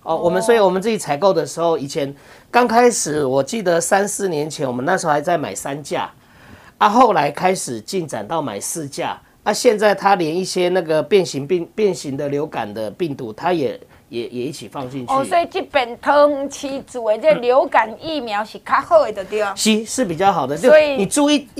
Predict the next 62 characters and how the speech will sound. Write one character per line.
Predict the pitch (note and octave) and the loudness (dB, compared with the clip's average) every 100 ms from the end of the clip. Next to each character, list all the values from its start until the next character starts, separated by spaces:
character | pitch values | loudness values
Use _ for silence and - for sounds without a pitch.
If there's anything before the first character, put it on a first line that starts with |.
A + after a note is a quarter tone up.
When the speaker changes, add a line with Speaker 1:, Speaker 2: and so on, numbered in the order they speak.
| C#4+ | 0
Speaker 1:
你 | A#3+ | 0
打 | A3+ E3+ A3+ | 4 2 2
一 | A3+ | 2
针， | B3 A#3 A#3 | 4 4 2
它 | - | 0
可 | A#3+ | 2
以 | A3 | 2
防 | - E3+ | 2 -2
比 | C#3 | 0
较 | F#3 | 0
多 | F#3 F3 | 2 0
的 | D#3+ | 0
病 | E3+ C#3 | -2 -6
毒 | G2+ F2+ | -8 -2
啊。 | B3+ | 4
Speaker 2:
哦， | D#4+ F4 F4 D#4+ D4 | 8 8 8 8 6
Speaker 1:
嘿。 | |
Speaker 2:
安 | D#4+ F4 | 4 2
尼 | F4 | 4
我 | F4+ E4 C#4 | 4 4 2
讲， | D#4+ D4+ | 0 0
这 | F4+ | 0
嘛 | F4+ | 0
是 | D4+ | 0
六 | A3 A3 | -2 -2
十 | A3 | -2
五 | G#3 G#3 | 0 0
岁 | G#3 G#3 | 0 -4
生 | C4+ C4 | -6 -6
嘛。 | A3 - | -6 -8
Speaker 1:
是， | - D#3 D3 D#3+ | -10 -8 -8 -10
是， | - D3 | -10 -8
是， | C#3 D3 C3+ | -8 -8 -8
是。 | - | -6
Speaker 2:
免 | C#3 D#4+ E4 | -4 -4 -4
钱 | C4 B3 | -6 -2
啊， | D#4 | 2
六 | D#4 B3+ | 2 2
十 | A#3 | 0
五 | A#3 A#3 | 0 -2
岁 | |
生 | A#3 D#4 D#4 | -2 -6 -6
住 | F4 E4+ | -6 -8
住 | A#3+ | -4
了， | A3+ C#4 B3+ | 4 4 6
咱 | C4+ | 4
换 | A3 G#3+ | 4 -2
阮 | C4+ | 0
这 | C4+ | -2
五 | A#3 G3 | -2 -4
十 | G3 | -4
岁 | E3 F#3+ | -8 -12
去 | G3+ | -12
哩， | E3 - - - - | -14 -16 -20 -14 -2
啊， | C4 | -2
恁 | D4 | -2
这 | C#4 | -2
家 | C#4+ G#3 | -2 -4
己 | |
自 | F#3+ A#3 G#3+ | -6 -12 -10
费 | G#3+ | -10
啦。 | - | -6